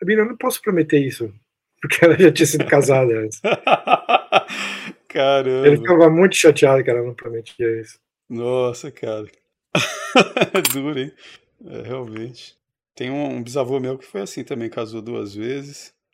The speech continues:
Speaker 2: Ai, ai.
Speaker 1: Por falar em maluquice, eu tava vendo essa semana um, uma thread no Twitter sobre os Mormons.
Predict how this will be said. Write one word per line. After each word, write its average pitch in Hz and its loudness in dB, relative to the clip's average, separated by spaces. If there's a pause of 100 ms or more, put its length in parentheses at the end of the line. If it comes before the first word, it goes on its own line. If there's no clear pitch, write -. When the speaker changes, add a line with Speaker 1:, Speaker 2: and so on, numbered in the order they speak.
(120)
Speaker 2:
Ai, 113 -14 (160)
ai. 101 -20 (420)
Speaker 1:
Por 170 -20
falar 160 -8
em 160 -10
maluquice, 139 -14
eu 135 -14
tava 123 -12
vendo 117 -14 (380)
essa 110 -20
semana 104 -20 (460)
um, 104 -20 (180)
uma 101 -20 (140)
thread 120 -8
no 107 -18
Twitter 113 -14
sobre 110 -16
os 113 -20
Mormons. 104 -18